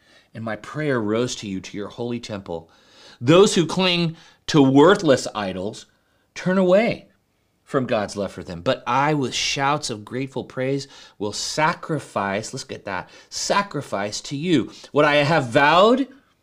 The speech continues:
I will make good. I will say, 'Salvation comes from the Lord.'" So he punctuates his prayer. Looks what happens next. "And the Lord commanded the fish, and it vomited Jonah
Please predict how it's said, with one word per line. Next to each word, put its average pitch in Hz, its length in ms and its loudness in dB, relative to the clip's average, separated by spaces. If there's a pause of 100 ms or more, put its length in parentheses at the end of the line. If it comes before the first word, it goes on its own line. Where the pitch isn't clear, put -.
(640)
I 127 120 4
will 135 120 4
make 151 240 0
good. 92 340 -6 (680)
I 156 260 4
will 185 160 6
say, 90 460 -2 (120)
'Salvation 113 800 -2 (340)
comes 110 460 -2
from 87 420 -4 (420)
the 120 180 4
Lord.'" 123 320 4
So 143 100 0
he 131 80 2
punctuates 190 540 0
his 123 100 -8
prayer. 185 240 4
Looks 135 180 -2
what 156 140 0
happens 143 320 0
next. 165 300 -4 (280)
"And 220 140 4
the 208 80 8
Lord 220 280 6
commanded 214 720 2
the 165 80 0
fish, 185 580 0 (320)
and 196 140 2
it - 140 -2
vomited 165 760 4
Jonah 135 640 -2